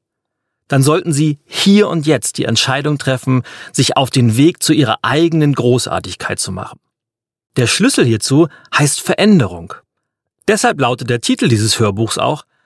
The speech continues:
Let's Talk About Change, Baby. Genau das möchte ich mit Ihnen tun. Über neue Ideen,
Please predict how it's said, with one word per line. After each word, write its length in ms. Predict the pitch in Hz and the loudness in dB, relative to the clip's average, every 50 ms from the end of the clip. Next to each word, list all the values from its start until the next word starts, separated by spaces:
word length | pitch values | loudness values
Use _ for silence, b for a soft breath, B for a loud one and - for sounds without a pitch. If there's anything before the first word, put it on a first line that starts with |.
| _ _ _ | _ _ _
Let's 340 | 147 156 151 - - - | 0 0 0 -2 -6 -4
Talk 340 | - - - 113 92 92 - | -4 -2 -2 -2 -2 -4 -6
About 240 | 117 113 123 135 147 | -4 -2 -2 -2 -2
Change, 460 | - - - - 180 185 196 185 - - | -2 -2 0 0 2 2 2 0 0 -2
Baby. 360 | - 98 95 90 78 73 71 - - _ _ _ _ _ _ _ _ _ _ _ _ _ _ _ _ _ | -2 -4 -4 -4 -6 -10 -14 -14 -20 _ _ _ _ _ _ _ _ _ _ _ _ _ _ _ _ _
Genau 340 | - 139 151 165 180 226 233 | 2 2 2 2 2 0 -2
das 280 | - 196 185 175 - | -2 -2 -2 0 0
möchte 280 | 180 175 175 147 - 170 | 2 2 2 2 0 -2
ich 100 | 151 131 | 0 2
mit 140 | 147 143 143 | 0 2 2
Ihnen 180 | 151 147 143 | 2 2 2
tun. 340 | 139 - - 123 110 123 - - _ _ _ _ _ _ _ _ _ _ _ _ _ _ | 2 0 0 -2 -2 -4 -6 -12 _ _ _ _ _ _ _ _ _ _ _ _ _ _
Über 180 | - 127 127 123 | -2 0 2 2
neue 240 | 135 143 175 190 185 | 2 2 2 2 0
Ideen, 600 | 170 139 139 127 113 175 190 175 135 101 90 | -2 -2 -2 0 2 2 2 2 0 0 -4